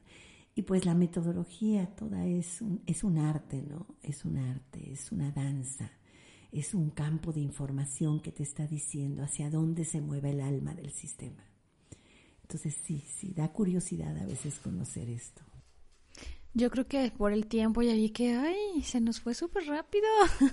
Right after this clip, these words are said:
Speaker 2: <laughs> Aunque no lo creas, Maru, tenemos ya casi cuarenta y cinco minutos. Pero ahorita escuchando, digo, mm, lo pensé para quien no,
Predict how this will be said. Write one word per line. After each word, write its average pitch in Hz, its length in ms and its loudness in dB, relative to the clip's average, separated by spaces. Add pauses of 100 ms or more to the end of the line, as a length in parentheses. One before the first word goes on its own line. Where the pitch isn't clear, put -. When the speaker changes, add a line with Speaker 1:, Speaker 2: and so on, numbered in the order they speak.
(260)
Speaker 2:
<laughs> - 680 -4
Aunque 233 340 6
no 214 100 4
lo 254 140 6
creas, 262 260 2
Maru, 190 240 0
tenemos 190 440 -6
ya 208 100 -4
casi 208 300 -8
cuarenta 175 480 -10
y 170 60 -8
cinco 165 340 -10
minutos. 160 500 -16 (1120)
Pero 269 220 6
ahorita 262 280 4
escuchando, 294 680 2
digo, 226 300 4 (380)
mm, 202 420 2 (280)
lo 233 240 0
pensé 233 320 2
para 240 240 2
quien 220 260 2
no, 220 280 2